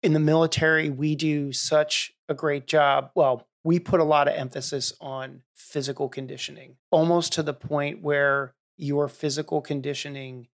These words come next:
is deemed to be more important and more indicative of your ability as a leader.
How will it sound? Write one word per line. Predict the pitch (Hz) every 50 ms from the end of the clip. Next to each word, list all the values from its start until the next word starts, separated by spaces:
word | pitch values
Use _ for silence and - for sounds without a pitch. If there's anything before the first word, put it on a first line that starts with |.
| _ _
is | - 143 131 127
deemed | - 156 147 147 147 143 139 -
to | 147
be | 131 139 143 139
more | 135 135 139 139 143 143
important | 143 135 127 - - 147 - - 139 135 139 - -
and | 156 147
more | 151 143 139 147 -
indicative | - - 127 117 _ - 147 143 - - 131 127 117 117 120 - - _ _ _ _
of | 156 131 123
your | 143 143 143 143
ability | - 127 _ 143 143 143 143 139 143
as | 135 123 -
a | 135
leader. | 120 127 139 147 151 143 135 131 123 123 120